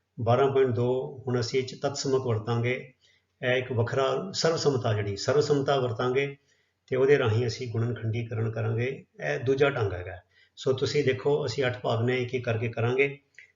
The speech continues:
ਤੇ ਅੱਗੇ ਵਧਣ ਤੋਂ ਪਹਿਲੇ ਮੈਂ ਤੁਹਾਨੂੰ ਇੱਕ ਵਾਰੀ ਫਿਰ ਚੇਤਾ ਕਰਾ ਦੇਵਾਂ ਕਿ ਇਸੀ ਚੈਨਲ ਤੇ ਅੱਠਵੀਂ ਜਮਾਤ ਦੀਆਂ ਤੁਹਾਡੀਆਂ ਹੋਰ ਵੀ ਪਲੇਲਿਸਟ ਹੈਗੀਆਂ, ਤੁਸੀਂ ਉਹਨਾਂ ਨੂੰ ਵੀ ਜ਼ਰੂਰ ਦੇਖੋ। ਇੱਕ ਹੈਗੀ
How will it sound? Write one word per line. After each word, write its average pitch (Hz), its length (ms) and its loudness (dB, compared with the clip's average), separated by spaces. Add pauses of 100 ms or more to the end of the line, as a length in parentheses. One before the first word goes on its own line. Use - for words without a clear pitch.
(160)
ਤੇ 127 120 0
ਅੱਗੇ 127 160 4
ਵਧਣ 151 260 4
ਤੋਂ 147 120 2
ਪਹਿਲੇ 135 180 2
ਮੈਂ 135 140 0
ਤੁਹਾਨੂੰ 127 340 -2
ਇੱਕ 113 140 -6
ਵਾਰੀ 120 120 -2
ਫਿਰ 123 180 -6
ਚੇਤਾ 120 280 -4
ਕਰਾ 120 200 -2
ਦੇਵਾਂ 123 260 -2
ਕਿ 123 120 -6
ਇਸੀ 120 200 -6
ਚੈਨਲ 117 340 -4
ਤੇ 120 200 -6
ਅੱਠਵੀਂ 117 240 -6
ਜਮਾਤ 113 300 -2
ਦੀਆਂ 113 280 -2 (500)
ਤੁਹਾਡੀਆਂ 110 340 0
ਹੋਰ 110 240 0
ਵੀ 123 120 -2
ਪਲੇਲਿਸਟ 120 420 -4
ਹੈਗੀਆਂ, 117 320 0
ਤੁਸੀਂ 117 280 -6
ਉਹਨਾਂ 113 140 0
ਨੂੰ 123 80 0
ਵੀ 120 60 -2
ਜ਼ਰੂਰ 117 200 -2
ਦੇਖੋ। 117 340 -4
ਇੱਕ 117 160 -6
ਹੈਗੀ 113 220 -2